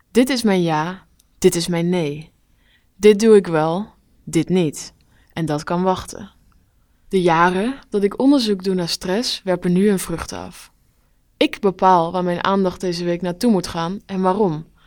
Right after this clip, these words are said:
À la druktegoeroe Tony Crabb van Nooit meer te druk en filosoof Damon Young. Ik maak een minutieuze planning.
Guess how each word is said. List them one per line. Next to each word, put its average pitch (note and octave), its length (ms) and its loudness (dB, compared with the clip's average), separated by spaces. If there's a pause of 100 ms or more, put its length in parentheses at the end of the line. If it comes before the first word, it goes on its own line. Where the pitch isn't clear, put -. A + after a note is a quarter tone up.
(480)
À G3 120 6
la F#3 300 4
druktegoeroe G3+ 840 -2 (360)
Tony G#3 320 4
Crabb F#3+ 580 0 (240)
van F#3 340 -2 (120)
Nooit F3 260 2
meer E3+ 120 -2
te F3 100 -4
druk E3+ 440 -4 (200)
en G3 180 -4
filosoof D#3+ 580 -4
Damon D3+ 360 -2
Young. D3 340 -6 (1700)
Ik F#3+ 160 -6
maak G3 260 2
een G#3 140 0
minutieuze G#3+ 680 2
planning. E3+ 520 -2